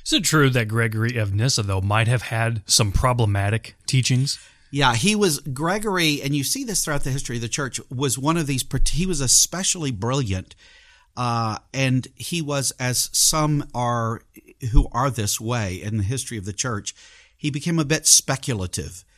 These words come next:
Speaker 2: And so there was a, there was a lot of philosophical speculation, not just, you know, sticking to the Bible, so to speak.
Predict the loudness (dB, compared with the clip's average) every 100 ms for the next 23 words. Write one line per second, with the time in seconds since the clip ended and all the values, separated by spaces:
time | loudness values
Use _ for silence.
0 | _ -6 -2 0 2 2 0 -2 -2 -4
1 | -4 -6 -4 -6 -4 -4 -4 -4 -2 0
2 | 0 -2 -4 -2 -2 0 -2 -2 -4 -4
3 | -2 0 0 -2 -2 -2 -4 -14 _ -2
4 | 0 2 0 0 0 0 0 -2 -2 -2
5 | -2 -4 -6 -4 -6 -4 -4 -6